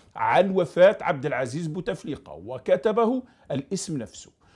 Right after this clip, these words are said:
ثم بعد ذلك في جانفي ألفين وعشرين تحدث عن انتحار آه، سعيد بوتفليقة في سجن البليدة، ونفس الشخص الذي كتب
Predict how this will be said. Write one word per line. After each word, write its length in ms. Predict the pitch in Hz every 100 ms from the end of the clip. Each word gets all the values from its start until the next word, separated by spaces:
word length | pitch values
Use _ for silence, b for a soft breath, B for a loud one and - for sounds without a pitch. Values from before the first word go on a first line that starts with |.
| b
ثم 160 | - 180
بعد 340 | 180 180 185
ذلك 480 | 190 202 226 220 226
في 200 | - 170
جانفي 540 | 135 226 208 226 233 b b b
ألفين 300 | 151 135 196
وعشرين 520 | 196 175 - 202 226 -
تحدث 560 | 170 196 185 208 202
عن 220 | 165 180 - 220
انتحار 800 | 190 247 - 240 247 180 95 - _ _ _ _ _ _ _ _ _ - -
آه، 240 | 156 156
سعيد 520 | 151 - 170 190 156
بوتفليقة 540 | 156 - 165 - 190 170
في 140 | 170
سجن 320 | 151 170 165
البليدة، 680 | 165 139 151 185 165 190 196 b b b
ونفس 640 | - 107 110 127 - - 160
الشخص 560 | 151 - 156 151 -
الذي 380 | 175 165 156 165
كتب 540 | - 160 147 135 139